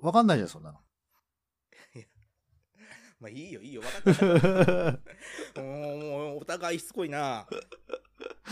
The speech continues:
Speaker 1: それで？
Speaker 2: でね、
Speaker 1: うん。
Speaker 2: あ、あの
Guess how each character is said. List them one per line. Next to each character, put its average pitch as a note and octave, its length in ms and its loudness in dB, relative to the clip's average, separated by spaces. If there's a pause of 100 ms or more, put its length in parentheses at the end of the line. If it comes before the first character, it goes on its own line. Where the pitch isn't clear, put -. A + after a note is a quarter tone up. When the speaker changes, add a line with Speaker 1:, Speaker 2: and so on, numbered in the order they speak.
(2750)
Speaker 1:
そ C#3 200 -2
れ G#2+ 60 0
で？ C3+ 200 -2 (160)
Speaker 2:
で E3+ 120 -2
ね、 A#3 100 -4
Speaker 1:
う C3 120 0
ん。 A2 140 0
Speaker 2:
あ、 G#2 180 -14
あ C3+ 200 -8
の A#2 800 -10